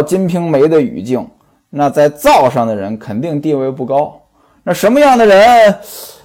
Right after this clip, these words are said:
被打发到地位不高的地方去呢？呃，首先你肯定是没背景的，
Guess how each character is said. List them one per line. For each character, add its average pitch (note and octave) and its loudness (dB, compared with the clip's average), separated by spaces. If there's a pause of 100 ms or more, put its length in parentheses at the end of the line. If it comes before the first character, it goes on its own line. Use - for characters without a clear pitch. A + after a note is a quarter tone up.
(280)
被 F3+ 0
打 C3 -2
发 E3+ 2
到 E3+ 4
地 F3+ -2
位 F3 2
不 E3+ -4
高 F#3+ 4
的 F3+ -2
地 E3 0
方 D#3 0
去 D#3 -8
呢？ C3 -6 (760)
呃， G#2+ -10
首 B2 -2
先 A#3 2
你 G3 0
肯 F#3 -4
定 E3 0
是 D3+ -2
没 D3 2
背 D#3 0
景 G#2+ -10
的， - -14